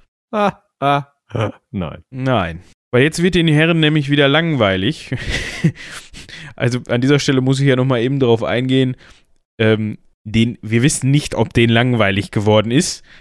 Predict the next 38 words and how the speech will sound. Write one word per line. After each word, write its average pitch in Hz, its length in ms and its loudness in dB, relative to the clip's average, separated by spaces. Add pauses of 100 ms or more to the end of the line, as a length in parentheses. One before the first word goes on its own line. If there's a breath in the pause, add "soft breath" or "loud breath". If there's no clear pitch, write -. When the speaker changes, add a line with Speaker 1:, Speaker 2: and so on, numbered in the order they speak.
(100)
Speaker 2:
aber 127 160 0
man 143 140 2
könnte 175 300 2
es 151 160 2
da 147 120 2
rein 135 240 2
interpretieren. 110 840 0 (1500 loud breath)
Also 135 220 4
Speaker 1:
Die 131 60 8
hatten 139 120 2
auch 151 120 0
kein 160 200 0
Fernsehen, 101 580 2
ne? 143 240 2
Also, 120 260 2
und 147 180 -2
kein 135 200 2
Strom. 90 520 0
Das 107 140 2
Speaker 2:
Genau. 131 140 6
Speaker 1:
hatten 127 80 8
wir - 120 4
auch 170 80 2
schon - 180 0
fest. - 220 -10
Speaker 2:
Ne? 139 220 2
Also 131 460 2
vielleicht 131 320 0
fühlt 143 240 -2
sich 131 140 -2
da 127 100 4
jemand 123 260 2
angesprochen, 117 560 0
der 107 120 0
gerade 101 280 -4
zuhört, 104 460 0
ne? 101 260 -6
Also 98 400 -8